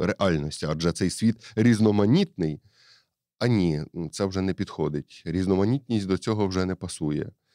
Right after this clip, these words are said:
Вона, м, працює тільки в деяких випадках. І так, дорогі друзі, ми з вами, як християни, повинні бути передусім реалістами. Нам буде неприємно в багатьох випадках.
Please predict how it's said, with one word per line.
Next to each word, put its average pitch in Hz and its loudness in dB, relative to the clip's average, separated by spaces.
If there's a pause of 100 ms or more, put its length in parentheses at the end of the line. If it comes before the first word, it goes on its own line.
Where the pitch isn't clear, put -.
(140)
Вона, 107 2
м, 82 -6 (340)
працює 98 0
тільки 95 -8
в 87 -6
деяких 82 -2
випадках. - -10 (960)
І 165 2
так, 151 0
дорогі 90 4
друзі, 73 -2 (880)
ми 139 2
з 85 -12
вами, 85 0
як 85 -4 (160)
християни, 82 -4 (480)
повинні 120 0
бути 107 0
передусім 95 -2 (140)
реалістами. 82 -4 (920)
Нам 120 2
буде 156 4
неприємно 92 2 (100)
в 87 -10
багатьох 107 0
випадках. - -4